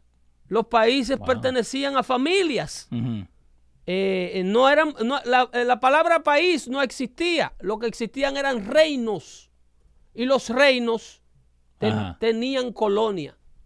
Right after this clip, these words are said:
Speaker 1: No existía lo que le llaman un gentilicio, una
Speaker 2: Ajá.
Speaker 1: nacionalidad. No existía tal
Speaker 2: No.
Speaker 1: cosa como no.
Speaker 2: Mira.
Speaker 1: La palabra nacionalidad, usted es un nacional de los Estados Unidos de Norteamérica.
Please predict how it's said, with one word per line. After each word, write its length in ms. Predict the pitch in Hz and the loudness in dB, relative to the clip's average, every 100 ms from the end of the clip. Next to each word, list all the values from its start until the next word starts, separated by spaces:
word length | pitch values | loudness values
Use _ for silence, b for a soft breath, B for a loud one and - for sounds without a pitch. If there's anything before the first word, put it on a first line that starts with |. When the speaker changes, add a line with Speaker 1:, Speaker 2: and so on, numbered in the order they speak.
| - - _ - _ _ _ - | -20 -20 _ -20 _ _ _ -8
Speaker 1:
No 160 | 196 294 | -2 -2
existía 580 | - 285 - 302 302 | -2 -10 -6 0 2
lo 120 | 285 240 | 2 -2
que 100 | 247 | -2
le 100 | 240 | -2
llaman 340 | 269 269 262 | -2 -2 -2
un 200 | 277 294 | -2 -4
gentilicio, 1120 | 226 285 262 - 269 294 339 226 247 208 139 _ _ _ _ _ _ _ _ _ - | -2 -4 -6 -6 -6 -2 -2 -2 -6 -8 -8 _ _ _ _ _ _ _ _ _ -8
una 220 | 262 294 | -4 -2
Speaker 2:
Ajá. 100 | 277 | 0
Speaker 1:
nacionalidad. 1300 | 277 254 - 247 247 247 240 233 269 311 262 175 156 _ _ _ _ _ _ _ _ _ - | 0 0 -2 -2 2 2 2 2 4 4 4 0 -6 _ _ _ _ _ _ _ _ _ -8
No 120 | 240 | -4
existía 560 | - 262 - 277 269 208 | -2 -4 -4 -2 -2 0
tal 180 | 247 - | -4 0
Speaker 2:
No. 160 | 285 | 2
Speaker 1:
cosa 220 | 269 240 202 | 2 2 -6
como 260 | 208 196 | -6 -6
no. 560 | 190 214 277 339 190 - _ _ _ _ _ _ _ _ _ - | -2 0 0 0 -4 -8 _ _ _ _ _ _ _ _ _ -8
Speaker 2:
Mira. 200 | 98 87 | -6 -2
Speaker 1:
La 60 | |
palabra 400 | 226 254 330 359 | 0 2 4 2
nacionalidad, 920 | 339 330 - 277 254 247 240 262 285 | 2 0 -2 -4 0 0 0 2 2
usted 180 | 262 302 | 2 2
es 60 | 294 | 2
un 180 | 320 294 | 2 2
nacional 840 | 277 254 247 247 240 285 349 349 | 2 0 -2 -2 2 4 4 4
de 100 | 311 | 0
los 100 | 247 | 2
Estados 380 | 240 269 277 247 | 2 2 0 0
Unidos 320 | 254 254 254 | -4 -2 -2
de 60 | 240 | 0
Norteamérica. 760 | 226 214 185 165 147 131 - | -4 -4 -4 -4 -8 -10 -18